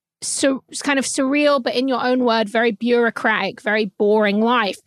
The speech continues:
And his job is to investigate the orphanages and check whether they're taking care of the kids. But he's more of, like, a box ticker than anything else.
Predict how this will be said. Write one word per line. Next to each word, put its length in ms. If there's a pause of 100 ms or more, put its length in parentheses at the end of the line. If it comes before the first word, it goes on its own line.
(240)
And 100
his 220
job 200
is 160
to 200
investigate 520
the 60
orphanages 560
and 160
check 240
whether 180
they're 160
taking 300
care 220
of 60
the 60
kids. 300
But 140
he's 200
more 220
of, 80
like, 160
a 60
box 420
ticker 320
than 160
anything 360
else. 260